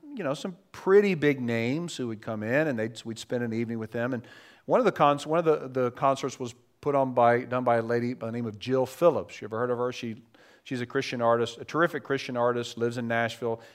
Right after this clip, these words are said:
In fact, made her whole living doing this. So this is what she does, uh, for a living. She's a, she's a professional Christian music artist. Well, she came and had this beautiful set, and it just had some great songs. But one of her songs,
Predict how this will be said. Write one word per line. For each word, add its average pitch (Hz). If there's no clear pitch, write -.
In -
fact, 143
made 143
her 143
whole 170
living 123
doing 127
this. 101
So 110
this 117
is 127
what 120
she -
does, 113
uh, 107
for 104
a -
living. 127
She's 104
a, 107
she's 107
a 110
professional 143
Christian 139
music 147
artist. 92
Well, 165
she 165
came 180
and 165
had 165
this 151
beautiful 151
set, 139
and 131
it 139
just 135
had 123
some 131
great 123
songs. 127
But 135
one 156
of 240
her 165
songs, 113